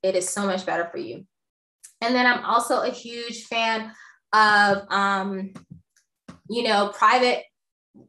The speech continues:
private owners, private landlords, like mom and pop landlords who own, like,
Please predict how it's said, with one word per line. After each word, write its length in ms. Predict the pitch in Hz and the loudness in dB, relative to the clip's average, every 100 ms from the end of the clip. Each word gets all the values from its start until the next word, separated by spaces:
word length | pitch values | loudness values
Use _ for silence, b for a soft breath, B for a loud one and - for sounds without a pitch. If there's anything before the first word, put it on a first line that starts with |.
| _ | _
private 320 | - 262 277 | 2 4 4
owners, 420 | 208 349 190 - | 2 0 -2 -6
private 360 | - 214 233 220 | -4 -4 -2 -4
landlords, 560 | 240 254 185 127 - - | -4 -4 -4 -8 -8 -4
like 220 | 180 185 | -4 0
mom 280 | 190 226 277 | 2 2 2
and 140 | 277 | 0
pop 280 | 285 254 247 | 2 2 0
landlords 640 | 233 226 226 220 220 220 | -4 -4 -4 -2 -2 -4
who 120 | 208 202 | -6 -4
own, 260 | 196 196 | -2 -2
like, 280 | 196 185 185 | -2 -4 -6